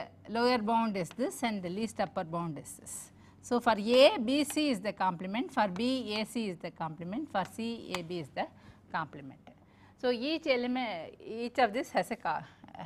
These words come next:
has a, got a complement, and trivially this is the complement of this, zero and I are complement of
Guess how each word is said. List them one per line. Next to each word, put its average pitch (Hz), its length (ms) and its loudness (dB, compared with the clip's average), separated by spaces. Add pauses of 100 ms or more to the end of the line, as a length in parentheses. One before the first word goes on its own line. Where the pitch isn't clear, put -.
(140)
has 185 220 2
a, 180 120 0
got 170 280 -2
a 180 40 -10
complement, 160 580 -6 (540)
and 240 280 0
trivially 302 480 4
this 277 260 -2
is 294 140 -2
the 285 80 4
complement 180 580 -2
of 135 140 -8
this, - 180 -16
zero 220 280 2
and 196 180 0
I 175 200 4
are 175 180 0 (420)
complement 175 560 0
of - 280 -2